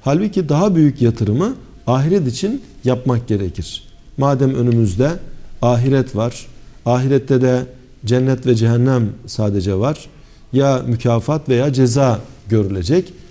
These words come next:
Böyle olunca asıl büyük yatırımı ahirete yapmak gerekiyor. Bir defasında Peygamberimiz Aleyhisselatü Vesselam'ın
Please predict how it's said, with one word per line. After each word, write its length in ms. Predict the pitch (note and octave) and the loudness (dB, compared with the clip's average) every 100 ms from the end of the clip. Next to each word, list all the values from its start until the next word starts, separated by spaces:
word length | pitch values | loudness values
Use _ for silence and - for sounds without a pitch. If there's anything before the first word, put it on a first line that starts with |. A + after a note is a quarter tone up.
| - - | -12 0
Böyle 180 | F3+ F#3 | 4 4
olunca 500 | F3+ A3+ C3 D#3 G#3 - - - | 2 0 0 0 -2 -12 -20 -6
asıl 380 | E3+ - F#3+ D3 | -4 0 0 0
büyük 320 | C3 F3+ G3 | 2 2 2
yatırımı 560 | C3 A#2+ A2+ A2+ F3+ C4 - - - - | 0 0 0 0 0 -4 -8 -20 -10 -2
ahirete 440 | C#3 C#3 C#3 E3+ | 0 2 2 2
yapmak 440 | D#3 B2 C3 A#2 | 0 0 -2 -2
gerekiyor. 560 | G#2 F#2 F2 F2 D2+ - - - - - - - - - - - - - - - | -2 -4 -4 -8 -12 -12 -20 -20 -20 -20 -20 -20 -20 -20 -20 -20 -20 -20 -20 -2
Bir 140 | C#3+ F3 | 0 2
defasında 580 | E3 C#3+ B2+ C#3+ D3+ F3 | 2 0 0 0 -2 -2
Peygamberimiz 640 | C#3+ C#3 C#3+ C#3+ D3+ C3 | 2 2 4 4 4 4
Aleyhisselatü 500 | B2+ A#2+ C3+ B2 B2 | 2 2 0 -2 -2
Vesselam'ın 580 | A2 A#2 A#2 A#2 A2 | -4 0 2 2 0